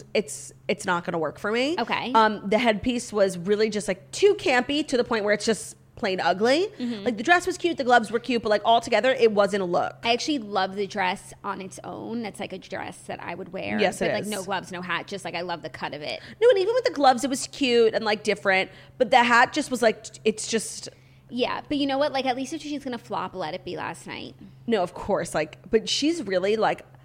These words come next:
Speaker 1: constantly slaying her looks. Like, it was just
Speaker 2: Yeah.
Speaker 1: so unlike her to,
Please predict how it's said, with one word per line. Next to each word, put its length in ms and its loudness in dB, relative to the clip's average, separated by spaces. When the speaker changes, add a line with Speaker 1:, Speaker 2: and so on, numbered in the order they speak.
Speaker 1:
constantly 760 -4
slaying 680 -2
her 180 -4
looks. 380 -2
Like, 120 2
it 40 0
was 120 0
just 140 0
Speaker 2:
Yeah. 40 -6
Speaker 1:
so 240 6
unlike 420 0
her 100 2
to, 180 -2